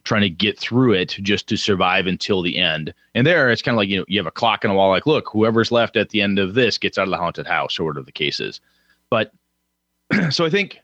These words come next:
the mechanics can help, and one of the ways to help with the mechanics is to do the tension, make things go faster. Um, and I think that some game systems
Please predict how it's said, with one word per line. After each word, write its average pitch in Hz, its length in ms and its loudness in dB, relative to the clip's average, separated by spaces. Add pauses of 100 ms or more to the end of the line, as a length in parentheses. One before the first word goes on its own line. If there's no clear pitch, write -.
(200)
the 123 140 -4
mechanics 160 480 0
can 147 160 0
help, 98 400 0
and 107 180 2
one 117 120 2
of - 20 2
the 117 60 4
ways 117 240 2
to 107 160 2
help 113 280 0
with 107 120 0
the 98 60 -2
mechanics 107 600 -2 (500)
is 104 360 2
to 101 320 2
do 101 160 2
the 90 100 -2
tension, 117 480 0
make 98 160 0
things 98 220 0
go 87 120 2
faster. 101 560 -2 (480)
Um, 101 460 2 (640)
and 117 80 0
I 113 60 0
think 185 280 0
that 220 160 0
some 151 580 2 (200)
game 127 260 2
systems 101 1040 0